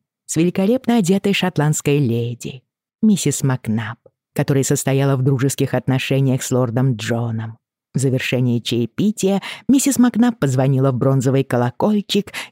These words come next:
и... Уильям заёрзал в седле и вздохнул. Её звали Марджери.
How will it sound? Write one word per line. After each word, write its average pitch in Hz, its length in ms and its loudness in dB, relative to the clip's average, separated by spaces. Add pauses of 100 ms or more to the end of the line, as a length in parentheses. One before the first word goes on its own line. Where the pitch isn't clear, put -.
и... 226 500 -2 (1400)
Уильям 123 440 0
заёрзал 120 560 0
в - 80 -10
седле 110 500 -6 (760)
и 226 80 2
вздохнул. 151 840 -4 (720)
Её 160 320 2
звали 117 600 -6 (440)
Марджери. 117 960 -2